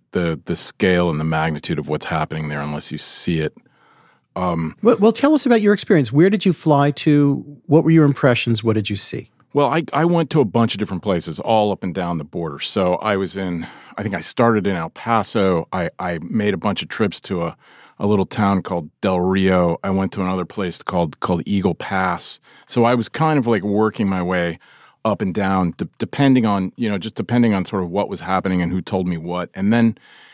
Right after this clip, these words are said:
Speaker 1: and then I went out, uh, and, and this is in the piece, but I, I went out with, uh, up in a helicopter with, with the state troopers in Texas.
Speaker 2: But what are the numbers?
Speaker 1: They're astounding. They're,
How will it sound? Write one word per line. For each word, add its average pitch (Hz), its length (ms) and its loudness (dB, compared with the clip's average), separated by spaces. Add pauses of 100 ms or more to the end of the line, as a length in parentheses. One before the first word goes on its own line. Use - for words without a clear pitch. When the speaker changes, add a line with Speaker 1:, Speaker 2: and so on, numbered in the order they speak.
(120)
Speaker 1:
and 135 100 2
then 170 100 2
I 147 60 2
went 117 200 2
out, 107 220 -2 (200)
uh, 98 420 2
and, 107 180 0
and 107 220 -2
this - 140 -8
is 101 100 -8
in 104 80 0
the 92 80 -4
piece, 120 280 0
but 101 120 -4
I, 92 200 2 (1000)
I 120 100 2
went 117 160 6
out 101 160 2
with, 98 400 -6
uh, 104 160 -2
up - 140 -4
in 92 80 -2
a - 20 -8
helicopter 87 560 0
with, 82 400 -6 (460)
with 90 260 -4
the 85 240 0
state - 360 0
troopers 82 360 -4
in 80 120 -4
Texas. - 540 -4 (640)
Speaker 2:
But - 140 -10
what 208 180 6
are 170 160 8
the 131 100 2
numbers? 101 460 -6 (580)
Speaker 1:
They're 185 260 2
astounding. 165 760 0
They're, 127 180 0